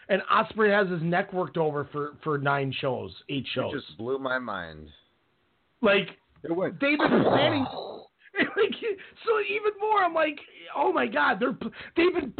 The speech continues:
Speaker 1: oh, it's just, God bless America. New Japan is the way that they structure these matches, and that ever, and it, and it goes back once again, like I said,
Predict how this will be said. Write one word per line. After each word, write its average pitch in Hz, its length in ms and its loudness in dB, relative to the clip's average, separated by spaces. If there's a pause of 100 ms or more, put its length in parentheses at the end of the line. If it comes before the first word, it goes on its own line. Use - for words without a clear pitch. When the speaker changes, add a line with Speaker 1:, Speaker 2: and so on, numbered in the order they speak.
(360)
Speaker 1:
oh, 262 280 4
it's 170 240 -2
just, 180 140 -14 (360)
God 254 180 -4
bless 214 260 -2
America. 185 580 -4 (500)
New 269 220 4
Japan 208 580 2 (160)
is 190 140 -2 (600)
the 214 60 4
way 233 300 2
that 294 160 0
they 247 120 0 (160)
structure 220 420 -2
these 190 220 -8
matches, 175 600 -4 (840)
and 208 200 4
that 214 160 0 (120)
ever, 269 280 -2 (200)
and 285 140 4
it, 302 140 0
and 294 80 2
it 277 80 0
goes 285 260 0
back 277 220 2
once 254 200 0
again, 233 220 0
like 214 140 0
I 196 180 0
said, 151 200 0